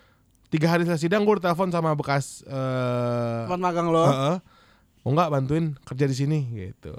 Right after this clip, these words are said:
Speaker 1: Gua pikir,
Speaker 2: Satu dua lima puluh.
Speaker 1: Satu dua lima puluh.
Speaker 2: Iya, Bre, segitu pasti. Maksud gua untuk orang yang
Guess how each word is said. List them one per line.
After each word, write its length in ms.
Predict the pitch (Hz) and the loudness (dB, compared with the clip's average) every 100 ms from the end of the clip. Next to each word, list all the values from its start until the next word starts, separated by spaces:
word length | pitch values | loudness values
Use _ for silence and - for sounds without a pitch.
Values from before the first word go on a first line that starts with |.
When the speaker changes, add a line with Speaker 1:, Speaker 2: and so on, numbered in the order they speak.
| - | -16
Speaker 1:
Gua 160 | 101 113 | -10 -8
pikir, 180 | 120 127 | -2 0
Speaker 2:
Satu 100 | 214 | 2
dua 100 | 208 | 2
lima 160 | 202 | 2
puluh. 320 | 190 208 180 123 | -2 -2 -2 -2
Speaker 1:
Satu 180 | - 151 | -10 -12
dua 100 | 156 | -12
lima 140 | 143 127 | -12 -14
puluh. 220 | 117 104 _ _ _ | -16 -18 _ _ _
Speaker 2:
Iya, 260 | 277 339 | -2 2
Bre, 240 | 254 220 240 214 - | 2 2 0 -4 -12
segitu 400 | 196 240 233 - | -8 -6 -4 -2
pasti. 460 | 415 240 - 147 - - _ _ _ - | -2 -2 -4 -6 -6 -12 _ _ _ -8
Maksud 260 | 196 233 196 | -6 -6 -2
gua 200 | 196 269 | 0 0
untuk 240 | 269 220 - _ - | -2 -8 -12 _ -6
orang 400 | 175 190 196 185 | -2 -2 -2 -4
yang 240 | 185 | -4